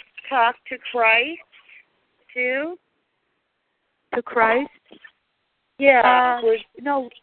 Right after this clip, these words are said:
Speaker 1: in
Speaker 2: this is, this was a
Speaker 1: communication?
Speaker 2: very, it was a very religious clan of Jews that was,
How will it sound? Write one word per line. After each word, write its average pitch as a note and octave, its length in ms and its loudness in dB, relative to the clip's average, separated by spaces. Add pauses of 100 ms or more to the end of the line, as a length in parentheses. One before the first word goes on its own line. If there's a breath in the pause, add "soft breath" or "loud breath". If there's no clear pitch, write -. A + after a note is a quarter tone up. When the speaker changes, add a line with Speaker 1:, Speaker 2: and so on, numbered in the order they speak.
Speaker 1:
in D4 100 -4
Speaker 2:
this D4 120 -6
is, - 0 -
this - 0 -
was D#4+ 120 -4
a C#4+ 540 -4
Speaker 1:
communication? - 80 -18
Speaker 2:
very, B3+ 340 2 (480)
it B3+ 60 -8
was B3 200 -8
a B3+ 120 0
very C4 340 -2
religious A#3+ 480 -4 (160)
clan A3+ 340 -8
of G3+ 180 -12
Jews G3+ 380 -6 (1120)
that F#3 180 -6
was, G3+ 140 -12